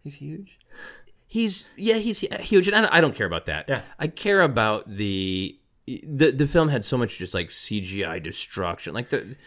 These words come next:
Speaker 2: the first
Speaker 1: Yeah.
Speaker 2: half of the film, we meet some human characters, and then I don't, I just kinda felt like nothing much came of the human characters.
Speaker 1: I would have loved it if Bryan Cranston was in the whole
Speaker 2: Yeah,
Speaker 1: movie. I,
Speaker 2: yeah,
Speaker 1: I wish he
Speaker 2: yeah.
Speaker 1: would have stayed in. He was
Speaker 2: That would have
Speaker 1: definitely
Speaker 2: been
Speaker 1: the most
Speaker 2: great.
Speaker 1: interesting.
Speaker 2: But, and, and I like the idea that he's a protection.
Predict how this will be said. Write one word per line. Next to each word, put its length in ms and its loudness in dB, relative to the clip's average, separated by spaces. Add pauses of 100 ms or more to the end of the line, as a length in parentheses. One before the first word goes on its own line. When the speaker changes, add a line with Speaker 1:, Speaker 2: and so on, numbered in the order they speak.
(140)
Speaker 2:
the 80 -6
first 240 6
Speaker 1:
Yeah. 60 6
Speaker 2:
half 80 4
of 40 -4
the 100 4
film, 300 4
we 100 6
meet 440 0
some 160 -4
human 240 -2
characters, 480 0
and 100 -2
then 400 -2
I 160 -6
don't, 160 -2
I 140 -2
just 180 -6
kinda 180 -4
felt 160 -4
like 140 -6
nothing 320 -6
much 220 -8
came 320 -8
of 120 -10
the 80 -10
human 280 -10
characters. 560 -12
Speaker 1:
I 100 -4
would 160 -8
have 100 -12
loved 200 -12
it 60 -16
if 120 -20
Bryan 240 -14
Cranston 380 -18
was 100 -20
in 80 -18
the 80 -20
whole 160 -18
Speaker 2:
Yeah, 320 2
Speaker 1:
movie. 160 2
I, 60 6
Speaker 2:
yeah, 80 6
Speaker 1:
I 100 4
wish 220 0
he 80 0
Speaker 2:
yeah. 80 4
Speaker 1:
would 100 0
have 60 -10
stayed 240 -10
in. 100 -12
He 60 -12
was 120 -12
Speaker 2:
That 200 4
would 100 4
have 60 0
Speaker 1:
definitely 0 -
Speaker 2:
been 100 2
Speaker 1:
the 60 0
most 80 -4
Speaker 2:
great. 220 4
Speaker 1:
interesting. 460 -10
Speaker 2:
But, 240 6
and, 140 2
and 140 0
I 60 2
like 320 2
the 100 4
idea 240 2
that 80 2
he's 120 -4
a 60 -8
protection. 320 -2